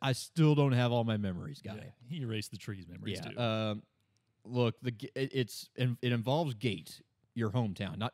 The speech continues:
Speaker 1: hometown, your hometown.
Speaker 2: Mm-hmm.
Speaker 1: And, uh, it also involves, um, this demon is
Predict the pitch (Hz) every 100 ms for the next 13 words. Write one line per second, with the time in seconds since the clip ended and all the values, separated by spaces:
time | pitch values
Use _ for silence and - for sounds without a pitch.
0 | - 175 165 123 113 101 98 104 104 143
1 | 107 107 92 98 92 90 98 101 - -
2 | _ _ _ _ _ _ _ _ _ _
3 | _ _ _ _ 113 117 113 113 - 120
4 | 117 123 123 147 - 147 131 127 120 123
5 | 123 113 - 120 107 107 107 113 _ _
6 | _ _ _ _ _ _ _ _ - 131
7 | - 131 170 170 165 165 127 123